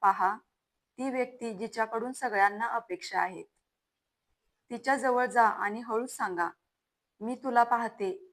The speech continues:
तू एकटी नाहीस, तू खूप प्रयत्न केलेस." कधी कुणी हे शब्द तुम्हाला दिले नसतील, तर आज ते शब्द स्वतःला द्या. सगळं सुटेलच असं नाही,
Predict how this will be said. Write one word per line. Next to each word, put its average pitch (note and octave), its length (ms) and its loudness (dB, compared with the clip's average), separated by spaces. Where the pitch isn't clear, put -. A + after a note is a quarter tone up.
तू A3+ 80 -2
एकटी A3 360 -4
नाहीस, G3 560 -8
तू B3+ 180 -6
खूप C4+ 280 -2
प्रयत्न A#3+ 300 -2
केलेस." G3 580 -4
कधी C4+ 260 0
कुणी C#4 340 -4
हे C4 180 -4
शब्द A#3+ 280 -4
तुम्हाला A#3+ 420 -2
दिले A3+ 280 -4
नसतील, A3 420 -10
तर A#3+ 120 0
आज G#3 380 4
ते B3+ 140 2
शब्द A3+ 320 -2
स्वतःला G#3 580 0
द्या. F3+ 180 -10
सगळं B3 380 0
सुटेलच C4+ 560 -4
असं A#3+ 260 -6
नाही, G3 360 -6